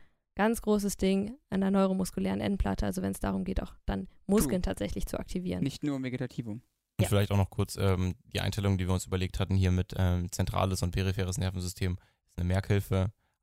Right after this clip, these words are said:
Speaker 3: aber natürlich jetzt auch nicht absolut
Speaker 2: Die
Speaker 3: so,
Speaker 2: wackelt
Speaker 3: dass die,
Speaker 2: bisschen
Speaker 3: dass die
Speaker 2: an
Speaker 3: jetzt
Speaker 2: der
Speaker 3: völlig
Speaker 2: einen oder
Speaker 3: darauf
Speaker 2: anderen
Speaker 1: Genau,
Speaker 3: begrenzt
Speaker 1: ja,
Speaker 3: werden
Speaker 1: ganz
Speaker 3: oder so.
Speaker 1: wichtig.
Speaker 3: Ja,
Speaker 1: Mhm.
Speaker 3: ja.
Speaker 2: Ja, genau, so.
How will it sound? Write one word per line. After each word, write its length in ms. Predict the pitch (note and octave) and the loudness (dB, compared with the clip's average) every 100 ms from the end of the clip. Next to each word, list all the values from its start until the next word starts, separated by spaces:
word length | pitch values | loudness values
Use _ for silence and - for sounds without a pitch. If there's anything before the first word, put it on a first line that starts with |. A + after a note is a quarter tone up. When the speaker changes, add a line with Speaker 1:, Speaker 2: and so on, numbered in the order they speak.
| - | -10
Speaker 3:
aber 120 | - | -6
natürlich 200 | - - | -4 -6
jetzt 140 | F2 | -4
auch 80 | - | 0
nicht 220 | F#2 - - | 0 0 -4
absolut 480 | - - G2 G2+ - | 0 2 4 4 4
Speaker 2:
Die 40 | |
Speaker 3:
so, 60 | G2 | 4
Speaker 2:
wackelt 120 | F#2+ F#2+ | 6 4
Speaker 3:
dass 100 | - | 2
die, 60 | C#3+ | -2
Speaker 2:
bisschen 300 | F#2 B2 - _ | -2 -4 -6 _
Speaker 3:
dass 160 | - - | -6 -2
die 100 | F#2+ | 0
Speaker 2:
an 60 | |
Speaker 3:
jetzt 80 | F#2 | 0
Speaker 2:
der 40 | - | 2
Speaker 3:
völlig 160 | G2+ G2 | 2 4
Speaker 2:
einen 80 | |
oder 40 | G2 | 4
Speaker 3:
darauf 120 | - | 4
Speaker 2:
anderen 220 | A3 G3 | 4 4
Speaker 1:
Genau, 0 | |
Speaker 3:
begrenzt 320 | - F#2 F#2 - | 0 2 2 0
Speaker 1:
ja, 40 | |
Speaker 3:
werden 220 | F2 F#2 | -2 -2
Speaker 1:
ganz 40 | F#2 | -2
Speaker 3:
oder 100 | F#2 | -4
so. 120 | - | -6
Speaker 1:
wichtig. 120 | F#2+ - | -4 -4
Speaker 3:
Ja, 40 | |
Speaker 1:
Mhm. 140 | - G#2+ | -2 -2
Speaker 3:
ja. 60 | |
Speaker 2:
Ja, 120 | A#2 - _ - - - | -2 -6 _ -8 -6 -4
genau, 400 | - D#3+ E3 D#3 | -2 -2 0 -2
so. 460 | B2+ D3+ E3 D3+ A#2 | -2 -2 -2 -2 -6